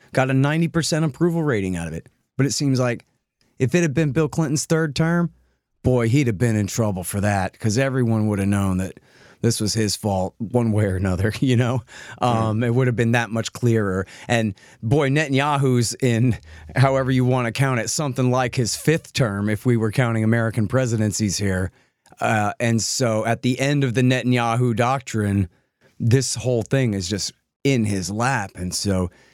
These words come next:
Speaker 1: it seems like, uh, you know, like Churchill after the end of World War Two, he's gonna be right out at the end of this thing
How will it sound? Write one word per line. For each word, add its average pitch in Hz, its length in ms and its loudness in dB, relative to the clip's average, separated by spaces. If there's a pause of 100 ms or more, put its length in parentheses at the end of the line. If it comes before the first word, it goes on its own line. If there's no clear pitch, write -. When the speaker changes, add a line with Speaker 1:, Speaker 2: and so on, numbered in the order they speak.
(120)
Speaker 1:
it 104 160 2
seems 110 500 -2
like, 101 420 -2
uh, 95 120 -2
you 98 200 0
know, 101 160 0
like 95 180 -2
Churchill 104 500 0
after 98 240 -2
the 104 160 2
end 101 100 0
of 98 80 0
World 98 220 0
War 95 180 -2
Two, 113 260 -2
he's 104 220 0
gonna 92 200 -2
be 92 220 -2
right 104 560 -2
out 104 220 -2
at 90 80 -10
the 98 160 -2
end 98 140 2
of 92 80 0
this 101 240 -2
thing 110 400 0